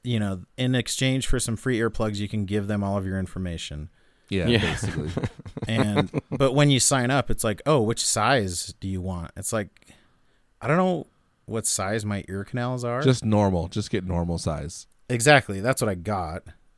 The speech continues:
Speaker 1: Like, I know
Speaker 2: All
Speaker 1: that
Speaker 2: they
Speaker 1: my
Speaker 2: have is
Speaker 1: outer ears
Speaker 2: normal and small.
Speaker 1: Yeah,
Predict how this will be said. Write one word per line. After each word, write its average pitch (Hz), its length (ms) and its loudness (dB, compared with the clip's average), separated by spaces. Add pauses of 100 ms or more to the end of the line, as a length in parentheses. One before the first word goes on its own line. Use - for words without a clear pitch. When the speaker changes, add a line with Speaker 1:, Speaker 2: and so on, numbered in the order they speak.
(960)
Speaker 1:
Like, 123 160 2
I 151 40 8
know 160 80 8
Speaker 2:
All 185 60 10
Speaker 1:
that 131 60 10
Speaker 2:
they 135 60 8
Speaker 1:
my 139 60 8
Speaker 2:
have 135 140 6
is 117 60 6
Speaker 1:
outer 123 260 4
ears 104 140 4
Speaker 2:
normal 107 400 8
and 90 280 -4
small. 82 560 -6 (2500)
Speaker 1:
Yeah, 92 300 -4